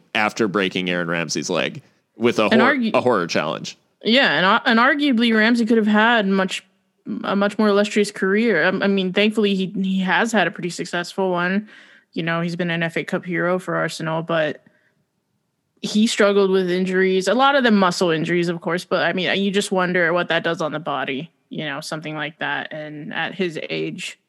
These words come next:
Speaker 2: he was quite young when that happened. Um, yeah, that is, that is an interesting point. Um, you think that, do you think that that same kind of, uh,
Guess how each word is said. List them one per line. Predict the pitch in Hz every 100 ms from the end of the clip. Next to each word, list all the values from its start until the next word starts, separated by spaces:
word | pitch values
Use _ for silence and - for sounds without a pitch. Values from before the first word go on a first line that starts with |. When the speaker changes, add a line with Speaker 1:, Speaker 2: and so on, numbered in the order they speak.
| -
Speaker 2:
he | 190
was | -
quite | - 170
young | - 160 165
when | 170
that | 160 170
happened. | 160 156 156 156 165 - - - _ _ _ _ -
Um, | 160 156 151 143 139 147 - _ _ _ _ _ _ _ _ -
yeah, | 214
that | 190 196
is, | 220 214
that | 240
is | 254 262
an | 220
interesting | 214 214 208 190
point. | 180 190 180 - -
Um, | 170 160 160 156 160 - _ _ _ _ _ _ _ - -
you | 240
think | 214 254 240
that, | 233
do | 202 247
you |
think | 254 269
that | 262 208 156 170 214 - _ _ _ - - -
that | 196 185
same | - - 208 208 208
kind | 202 190 190
of, | 185 180 170 -
uh, | 170 160 151 139